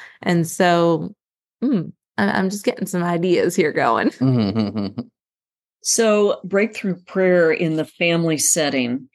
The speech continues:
Speaker 3: isn't that the most potent location
Speaker 2: Mm-hmm.
Speaker 3: for a breakthrough prayer movement to occur? And I'm, I'm right with you. I think that, uh, children have spiritual eyes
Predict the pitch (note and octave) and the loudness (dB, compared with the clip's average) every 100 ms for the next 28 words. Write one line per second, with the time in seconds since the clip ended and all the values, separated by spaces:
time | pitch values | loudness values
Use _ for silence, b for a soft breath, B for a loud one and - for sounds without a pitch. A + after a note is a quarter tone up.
0 | b b b B3 C4+ D4+ C4 E3+ F3 E3 | b b b 0 0 0 0 0 0 -2
1 | D3+ C#3+ C3+ - _ - - F#3 F3 F3+ | -2 -4 -6 -10 _ -20 -4 2 2 2
2 | F3+ F3+ - E3+ D#3+ D#3+ E3 C#3+ - B2+ | 0 0 0 0 0 0 -2 -2 -2 -2
3 | A#2+ B2+ - B B2 G2+ F#2 G#2+ G2+ G#2+ | -2 -4 -10 B -2 -2 -2 -6 -4 0
4 | D#3+ - D3 C3 D3+ C#3+ C#3+ - - D3+ | 0 0 -2 0 0 0 0 -8 -2 2
5 | C#3+ C3 - - D3 C#3+ C3+ D#3 - D3 | 2 0 -4 -2 0 2 0 -2 -8 -6
6 | C#3+ D#3 D3 D#3 C#3+ - - C#3+ C3 - | 0 2 0 0 -4 -4 -2 0 -2 -4
7 | D3+ C#3+ C3 - E3 D3 B B - D#4+ | -4 0 2 0 -2 -4 B B -4 -4
8 | A#4+ - D#4+ A#4 A#3+ E3+ D3 C#3 B2+ C3 | -4 -4 -4 0 0 2 0 0 -2 -4
9 | - A#3 B3+ C4+ B3+ E3 D3+ - B B | 0 0 2 0 2 0 -2 -6 B B
10 | B _ _ D#3+ D#3 - - C4 F3+ D#3+ | B _ _ -2 -2 -4 2 2 2 0
11 | C#3+ D3+ D#3 _ _ _ - E3 E3 - | 0 -4 -8 _ _ _ -4 -4 -2 -2
12 | - - G3+ A#3 A#3+ A#3+ G#3+ - D#3+ D3+ | -2 0 2 2 2 0 -2 -2 -4 -2
13 | D#3 D3+ - | 0 0 -2